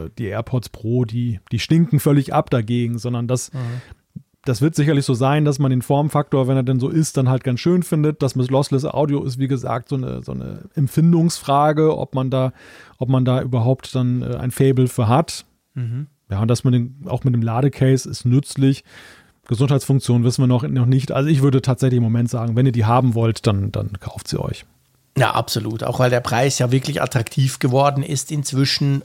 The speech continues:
Speaker 2: Und, ähm, ja, also wenn man einen Use Case sieht, wenn man sie braucht, dann
Speaker 1: Ja.
Speaker 2: sind das unglaublich gute Kopfhörer. Ich hab wirklich täglich Freude daran,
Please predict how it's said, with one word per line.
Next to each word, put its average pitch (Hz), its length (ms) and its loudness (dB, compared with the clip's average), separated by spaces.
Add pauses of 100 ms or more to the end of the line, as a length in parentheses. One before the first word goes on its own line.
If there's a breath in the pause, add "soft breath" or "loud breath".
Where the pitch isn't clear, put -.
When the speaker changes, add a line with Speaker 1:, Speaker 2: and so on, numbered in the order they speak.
Speaker 2:
Und, 127 540 -2
ähm, 117 420 -2 (100)
ja, 113 300 2
also - 240 -8 (160)
wenn 127 260 0
man 127 220 0
einen 123 180 0
Use 135 240 0
Case 113 260 -2
sieht, 127 260 -4
wenn 113 80 -2
man 110 100 -4
sie 110 80 -6
braucht, 104 480 -4
dann 104 80 2
Speaker 1:
Ja. 101 120 0
Speaker 2:
sind 117 220 -4
das - 120 -8
unglaublich 139 560 2
gute 131 200 -2
Kopfhörer. 120 520 -2
Ich 117 100 -4
hab - 300 -6
wirklich 135 340 0
täglich 139 460 0
Freude 135 340 2
daran, 113 420 0